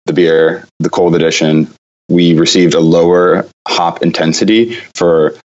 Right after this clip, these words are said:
for that beer three times in a row.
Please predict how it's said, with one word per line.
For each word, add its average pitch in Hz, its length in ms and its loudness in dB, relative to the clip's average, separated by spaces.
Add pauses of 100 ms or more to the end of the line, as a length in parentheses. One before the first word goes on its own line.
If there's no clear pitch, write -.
(100)
for - 120 -2
that - 500 -4
beer 76 420 -2 (180)
three 87 160 2
times 76 320 -2
in 78 80 0
a 73 60 0
row. 101 320 -2